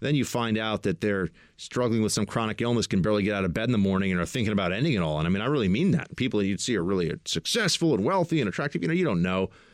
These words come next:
But socialist Marxists, they, they don't, they, they look at this just from a, a very sterile, uh, lens of, "If you have more than me,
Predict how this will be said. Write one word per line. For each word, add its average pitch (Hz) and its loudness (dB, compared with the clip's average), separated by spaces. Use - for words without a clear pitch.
But 233 -2
socialist 226 0
Marxists, 202 0
they, 196 2
they 226 0
don't, 202 -2
they, 190 0
they 233 2
look 220 0
at 147 0
this 180 0
just - 0
from 156 0
a, 120 -2
a 131 0
very 147 0
sterile, 147 2
uh, 107 4
lens 139 0
of, 120 0
"If 113 -2
you 160 2
have 147 0
more 139 2
than 123 2
me, 117 0